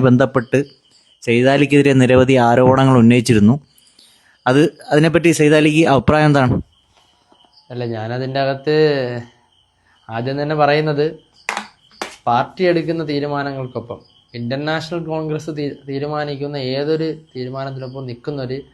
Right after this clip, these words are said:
Speaker 2: അച്ചടക്കമുള്ളൊരു പാർട്ടി പ്രവർത്തകനാണ് ഞാൻ. രണ്ടാമത്തെ കാര്യം,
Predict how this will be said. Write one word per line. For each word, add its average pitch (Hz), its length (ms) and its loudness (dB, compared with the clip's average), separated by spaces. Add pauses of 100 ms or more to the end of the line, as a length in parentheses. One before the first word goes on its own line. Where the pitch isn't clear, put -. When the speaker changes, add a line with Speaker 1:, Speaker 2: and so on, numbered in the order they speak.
(400)
Speaker 2:
അച്ചടക്കമുള്ളൊരു 147 760 -4
പാർട്ടി 120 280 -4
പ്രവർത്തകനാണ് 117 680 -6
ഞാൻ. 92 100 -16 (1040)
രണ്ടാമത്തെ 170 520 0
കാര്യം, 175 280 2